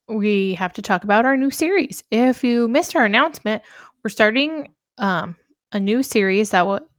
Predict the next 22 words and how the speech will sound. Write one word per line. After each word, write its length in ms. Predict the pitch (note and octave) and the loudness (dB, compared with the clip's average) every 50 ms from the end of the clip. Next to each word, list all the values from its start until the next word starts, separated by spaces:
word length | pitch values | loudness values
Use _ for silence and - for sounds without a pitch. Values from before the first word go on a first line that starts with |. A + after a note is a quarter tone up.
| _ _ - | _ _ 0
that 180 | F#3+ F#3+ F3 - | 2 2 2 2
airs 300 | - F#3+ F#3+ G3 F#3+ - - | 2 0 0 0 -2 -2 -2
every 240 | - G#3 A3+ C4+ D4 | 0 2 4 4 4
Tuesday 400 | D4 - A3 G#3 G3 - G3+ G3 - | 4 2 0 -2 0 -2 -2 -2 -2
at 100 | G#3 G#3 | -4 -4
two 140 | - - G#3+ G#3 | -4 -4 -4 -2
P 200 | - C4+ C#4+ A3 | -2 0 2 2
M 200 | E3+ F3 A#3 B3+ _ - - - - _ - | 2 2 0 -4 _ -14 -20 -20 -20 _ -2
Mountain 240 | F#3+ F#3+ F3+ G3+ B3 | 0 0 0 0 -2
Standard 400 | - - - F#3+ F3 F3 E3+ E3+ | -4 -2 -2 0 0 -2 -4 -4
Time 260 | - F3 D#3+ E3+ G3 | -4 -4 -4 -4 -4
called 260 | G3 - F3+ E3+ F3 - | -4 -2 -2 -2 -2 -2
Serial 360 | - - F3+ F3 F3 F#3 G3 | -4 -4 -4 -2 0 -2 -2
Killer 280 | - - F#3 F3 F3+ G3+ | -2 -4 -4 -2 -2 -4
Tuesday. 560 | G3+ - E4 E4+ E4 E4+ - - - - - - - - - - - - | -2 0 0 0 0 0 -4 -6 -6 -6 -8 -14 -18 -20 -20 -20 -6 -2
Our 100 | G3+ G#3 | -2 0
first 300 | G3+ - C#4+ F#4+ - - - | 2 4 2 2 2 0 -2
episode 460 | G3+ G3+ - G3 - - F3+ F3+ F3+ | -2 -2 -2 -4 -2 -2 -2 -2 0
was 220 | G3 F#3+ F#3 - - | -2 -4 -4 -4 -4
released 580 | G3 G3 F#3 F#3+ G3+ G#3+ G3+ - - - - - | -4 -2 0 0 0 0 -2 -4 -8 -12 -8 -2
March 280 | G#3 G3+ A3+ - - | 0 0 0 0 -2
seventh. 580 | - - - - G#3 F3 E3 - A#3 C#4+ - - | -6 -4 0 0 0 2 0 -2 -4 -6 -10 -14